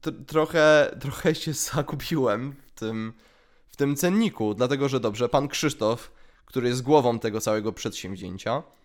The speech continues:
kości zastrzyżenie męskie sto pięćdziesiąt złotych. No to przekracza mój budżet srogo. Ale on ma też inne opcje, jak dyrektor artystyczny. On za męskie strzyżenie kości dziewięćdziesiąt pięć złotych.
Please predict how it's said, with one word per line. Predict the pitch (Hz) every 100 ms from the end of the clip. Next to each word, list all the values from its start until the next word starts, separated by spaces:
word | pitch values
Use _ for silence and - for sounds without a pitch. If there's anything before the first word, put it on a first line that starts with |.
| _
kości | - 135 139 139
zastrzyżenie | 117 113 - 127 123 120
męskie | 113 117 -
sto | 123 175
pięćdziesiąt | 165 156 143 135
złotych. | 113 95 - - -
No | 107
to | 123
przekracza | - 123 117 110
mój | 104 101
budżet | 107 - 104 98 -
srogo. | 101 - 107 98 117 - - _ _ - -
Ale | - 196 220
on | 190
ma | 185
też | 185 -
inne | 208 160 107
opcje, | 78 - 98 98
jak | 120 127
dyrektor | 113 180 220 208 185
artystyczny. | 156 156 156 - 107 - 90 87
On | 135 160
za | 147 135 135 131
męskie | - 131 131 -
strzyżenie | 127 - 120 117 139
kości | - - 120
dziewięćdziesiąt | 135 147 143 185
pięć | - 156 107
złotych. | 90 - - -